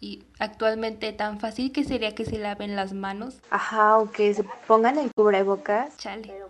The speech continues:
Speaker 1: Mejor hay que echarle la culpa a las brujas.
Speaker 2: Ajá, a los médicos. Ay, bueno, y como última que investigué, para no hacerlo tan largo, es Elizabeth Sawyer, la llamada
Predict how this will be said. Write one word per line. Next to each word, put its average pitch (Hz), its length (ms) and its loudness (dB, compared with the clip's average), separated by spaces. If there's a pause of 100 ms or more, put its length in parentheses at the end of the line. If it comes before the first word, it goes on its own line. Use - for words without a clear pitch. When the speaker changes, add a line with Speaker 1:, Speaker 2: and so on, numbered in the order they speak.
(480)
Speaker 1:
Mejor 220 340 -6
hay 233 100 -4
que 226 100 -6
echarle 214 340 -4
la 202 160 -4
culpa 208 360 -4
a 202 40 -2
las 196 240 -4
brujas. 220 560 -4
Speaker 2:
Ajá, 214 480 0 (160)
a 214 80 -2
los 208 180 -2
médicos. 208 440 -2 (260)
Ay, 254 180 -2
bueno, 202 300 6 (460)
y 294 360 4 (320)
como 214 240 2
última 247 540 0 (160)
que - 80 -4
investigué, 196 420 -2 (220)
para 170 140 0
no 185 100 -4
hacerlo 214 340 -6
tan 175 220 -4
largo, 190 320 -6 (240)
es 277 400 0
Elizabeth 233 560 0
Sawyer, 233 500 2 (220)
la 214 160 2
llamada 208 600 -2